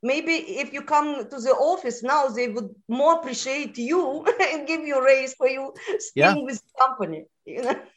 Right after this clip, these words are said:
Speaker 2: Yeah, if you love the office, find somewhere that values people who love the <laughs> office and
Speaker 1: Yeah.
Speaker 2: being in the office, and then you can thrive in that environment. Um,
Speaker 1: Exactly.
Speaker 2: it's just the options are there. The opportunity is there now.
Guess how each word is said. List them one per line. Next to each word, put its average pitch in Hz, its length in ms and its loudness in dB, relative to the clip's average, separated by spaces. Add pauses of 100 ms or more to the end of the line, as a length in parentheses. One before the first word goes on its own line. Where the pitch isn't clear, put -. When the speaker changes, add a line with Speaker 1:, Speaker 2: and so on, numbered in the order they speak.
(140)
Speaker 2:
Yeah, 180 140 6
if 147 140 2
you 180 80 4
love 180 320 6
the 165 160 6
office, 175 400 4
find 151 280 0
somewhere 156 340 2
that 131 260 2
values 139 500 2
people 139 320 -6
who 131 120 -2
love 135 300 2
the 135 160 -2
<laughs> 151 140 6
office - 380 -4 (380)
and 131 220 -4
Speaker 1:
Yeah. - 100 0
Speaker 2:
being 156 180 -4
in 147 120 -10
the 139 140 -4
office, 131 420 0
and 131 420 -2 (160)
then 131 160 0
you 139 100 0
can 139 160 -4
thrive 131 440 0
in 120 100 -4
that 131 180 -4
environment. 110 560 -4 (500)
Um, 117 160 -2
Speaker 1:
Exactly. - 300 -6 (180)
Speaker 2:
it's 127 80 -20
just - 160 -12 (140)
the 147 200 -2
options 160 520 2
are 147 100 2
there. 131 220 0
The 117 160 -8
opportunity 135 760 -4
is 123 120 0
there 123 240 -2
now. 120 400 -4